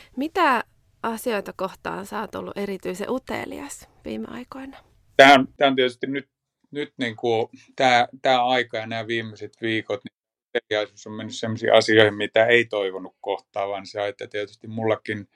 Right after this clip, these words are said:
Speaker 2: tässä portfoliossa on kaksi semmoista yhtiötä, joilla on niinku aktiivista liiketoimintaa Venäjällä, ja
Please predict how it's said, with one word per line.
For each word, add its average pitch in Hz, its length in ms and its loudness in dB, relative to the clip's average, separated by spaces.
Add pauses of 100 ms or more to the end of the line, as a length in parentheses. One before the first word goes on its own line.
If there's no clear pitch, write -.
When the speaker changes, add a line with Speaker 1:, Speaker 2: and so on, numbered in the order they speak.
(460)
Speaker 2:
tässä 113 360 -2
portfoliossa 110 800 0
on 107 80 -4
kaksi 110 260 2
semmoista 107 360 -8
yhtiötä, 104 640 -2
joilla 107 340 4
on 107 80 -2
niinku 101 200 -2
aktiivista 110 640 0
liiketoimintaa 104 840 2
Venäjällä, 101 560 2
ja 101 260 6